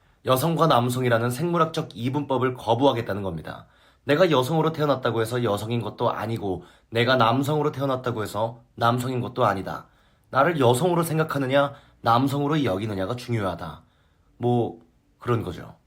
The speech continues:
미국의 니키 힐치라는 선수가 그렇습니다. 힐치는 이렇게 말합니다. "하루는 여왕이 된 기분이 들고 하루는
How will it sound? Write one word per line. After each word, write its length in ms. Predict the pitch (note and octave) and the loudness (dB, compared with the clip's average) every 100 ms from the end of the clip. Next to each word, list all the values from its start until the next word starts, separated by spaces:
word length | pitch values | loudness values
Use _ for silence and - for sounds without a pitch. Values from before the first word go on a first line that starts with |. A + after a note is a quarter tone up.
| _ _ _ _ - | _ _ _ _ -6
미국의 320 | D#3+ F#3+ G3 | -2 -2 -2
니키 520 | B2 D#3+ E3 G3+ G#3 G3+ | -2 -2 -2 -4 -2 -2
힐치라는 480 | G3+ - E3+ D#3 | -4 -2 0 0
선수가 340 | C3 C3 A#2+ G#2+ | 0 -4 -2 -4
그렇습니다. 640 | - A2 - F#2 D#2+ - | -2 -4 -4 -8 -8 -8
힐치는 380 | - F3+ F3+ F3 | -2 -2 0 -2
이렇게 260 | A#2 B2+ B2 | -2 0 0
말합니다. 540 | G2+ E2+ D#2+ C2+ - _ _ _ - | 0 -2 -6 -10 -18 _ _ _ -4
"하루는 380 | E3+ F3+ F#3 | 0 2 2
여왕이 320 | A#2 G#2+ B2+ C3 | 2 4 4 2
된 160 | A#2 | 0
기분이 300 | - G#2+ G2 | -2 -6 -6
들고 440 | F2+ E2 F#2 A#2 - _ - | -6 -6 -6 -8 -12 _ -2
하루는 480 | D3+ C3+ D3 D#3+ | 0 2 0 -2